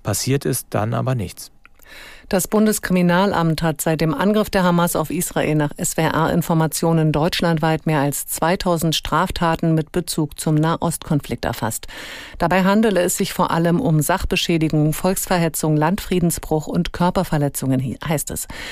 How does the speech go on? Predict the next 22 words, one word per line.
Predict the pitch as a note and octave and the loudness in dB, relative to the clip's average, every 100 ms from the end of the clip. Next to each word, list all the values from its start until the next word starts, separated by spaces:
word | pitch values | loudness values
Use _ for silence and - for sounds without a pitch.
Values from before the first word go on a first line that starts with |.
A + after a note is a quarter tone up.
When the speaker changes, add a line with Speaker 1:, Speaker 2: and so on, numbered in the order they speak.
| - - - - | -12 -14 -6 -4
Speaker 2:
Die | E3+ | 0
Zahl | F#3 G3 | 2 2
der | G#3+ | 2
Sch-, | - - | 0 -4
Gewaltstraftaten | - E3 F#3 - - D#3 F3 - F3+ E3+ F3 | -2 0 0 -2 -2 0 0 0 0 0 0
bewege | D#3+ D3+ D#3+ D#3+ | 0 2 0 0
sich | E3 - | -2 0
im | F3+ | -2
unteren | - G3+ A3 F3 F3 | 2 2 2 2 0
dreistelligen | - D3+ D#3 - D3+ C3+ C#3+ | 0 0 0 0 0 0 0
Bereich. | C#3 D3 A2 G#2 - - - | 0 -2 -4 -6 -10 -14 -14
Viele | - G#3 G#3+ | -2 2 2
von | F#3 E3+ | 2 0
ihnen | D3+ E3 D#3+ | 2 2 2
stünden | - D#3+ D#3+ D#3+ | 2 0 2 2
im | D3+ | 2
Zusammenhang | - D3 D3+ E3 E3 D#3 | 0 0 2 4 4 2
mit | D3+ - | 2 0
pro-palästinensischen | - G3 G#3+ E3+ D#3+ D#3 F3 D3+ C#3+ C3+ C#3 D3+ D3 | 0 0 2 0 0 -2 0 2 2 0 -2 -2 0
Kundgebungen | F#3+ G3 - D#3 D3+ D3 C#3 | 0 0 0 0 2 2 0
in | D3+ C#3 | 0 -2
Berlin. | C#3 D3 C#3+ | 0 2 0